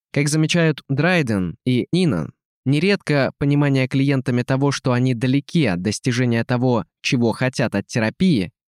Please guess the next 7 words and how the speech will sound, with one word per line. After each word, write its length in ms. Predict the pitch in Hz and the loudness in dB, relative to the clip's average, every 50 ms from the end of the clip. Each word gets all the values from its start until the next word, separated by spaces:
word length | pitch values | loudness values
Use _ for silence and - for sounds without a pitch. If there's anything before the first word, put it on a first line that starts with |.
| _ _ _ _ _ - - - - - | _ _ _ _ _ -20 -20 -20 -12 -6
помогает 480 | - 127 127 139 170 180 202 196 175 165 | -2 0 0 2 2 2 2 2 0 0
таким 300 | - 147 - 185 170 156 | -2 -4 -2 0 0 0
клиентам 560 | - 139 131 135 143 170 175 165 - 151 135 | 0 0 0 0 2 0 0 0 0 0 0
начать 400 | 131 127 127 - 175 170 156 - | 0 0 0 0 -2 -2 -2 -2
выполнять 680 | - 131 127 131 143 147 151 160 156 123 85 - - - _ - | -2 -4 -2 0 0 2 2 2 2 0 -2 -6 -10 -16 _ -6
домашние 540 | 113 123 131 127 113 98 - - 92 92 95 | -4 -2 0 0 0 -2 -4 -4 -6 -4 -2
задания. 520 | 101 123 127 131 120 101 87 78 - 104 | -2 -2 -2 0 -2 -2 -4 -6 -8 -12